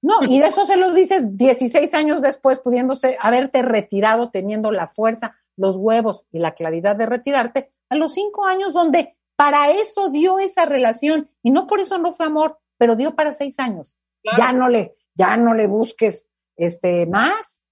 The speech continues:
Speaker 1: para eso dio, retírate y no lo odies, retírate y no lo odies. Entonces, el autoconocimiento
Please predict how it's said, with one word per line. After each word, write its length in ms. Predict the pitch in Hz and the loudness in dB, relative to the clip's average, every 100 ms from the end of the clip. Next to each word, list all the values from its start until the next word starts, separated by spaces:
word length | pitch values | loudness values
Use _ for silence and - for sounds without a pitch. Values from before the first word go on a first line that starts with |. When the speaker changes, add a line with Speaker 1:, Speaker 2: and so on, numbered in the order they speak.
| _ | _
Speaker 1:
para 280 | 226 214 220 | 0 0 0
eso 260 | 302 359 | -2 -2
dio, 220 | 269 320 330 | 0 0 2
retírate 560 | 285 202 214 226 233 | 0 0 0 0 0
y 40 | 294 | -2
no 140 | 214 | 0
lo 140 | 190 170 | 2 2
odies, 560 | 151 151 220 330 - _ _ _ _ | 0 -2 -4 -6 -12 _ _ _ _
retírate 640 | 196 220 214 240 359 349 | 0 0 2 0 0 -2
y 40 | 226 | -4
no 120 | 196 | -2
lo 100 | 202 | -4
odies. 340 | 196 185 170 | -4 -6 -10
Entonces, 260 | 190 202 180 - | -6 -6 -6 -4
el 140 | 190 | -2
autoconocimiento 1000 | 214 370 - 285 262 196 185 170 - | 0 -2 -6 -6 -6 -10 -12 -14 -18